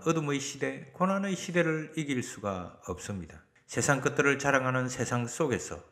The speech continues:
우리 그리스도인들마저 세상의 것으로 자랑을 했어야 되겠습니까?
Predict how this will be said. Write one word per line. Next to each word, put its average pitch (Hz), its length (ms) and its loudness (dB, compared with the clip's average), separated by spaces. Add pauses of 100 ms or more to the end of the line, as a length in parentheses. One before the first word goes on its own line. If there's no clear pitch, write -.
우리 190 220 4
그리스도인들마저 180 880 4
세상의 165 460 2
것으로 139 340 -2
자랑을 127 460 0
했어야 85 680 -2 (140)
되겠습니까? 82 840 -6